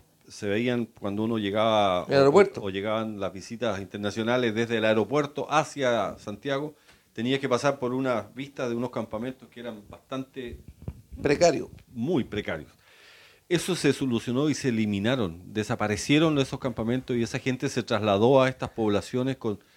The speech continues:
Speaker 1: con soluciones habitacionales y todo. Hoy día, esos sectores, no porque ya están construidos, se han desarrollado, pero si tú te vas a otras partes de Santiago, la salida hacia la ruta sesenta y ocho,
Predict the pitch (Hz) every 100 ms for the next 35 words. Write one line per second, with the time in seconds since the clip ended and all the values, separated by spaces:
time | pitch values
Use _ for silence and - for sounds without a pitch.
0 | _ - 110 - 107 101 123 127 110 101
1 | 107 - 101 113 123 110 107 82 - _
2 | _ _ _ - 127 127 175 165 - _
3 | _ _ _ _ _ 147 170 - 156 -
4 | 170 147 170 175 151 135 151 139 135 117
5 | 123 139 131 127 127 - 107 120 139 92
6 | 104 98 104 127 135 131 131 131 95 131
7 | 127 - 151 - 117 110 110 104 147 101
8 | 92 95 95 110 107 78 85 - 82 76
9 | 78 - _ - 87 95 98 85 - 87
10 | - 101 113 -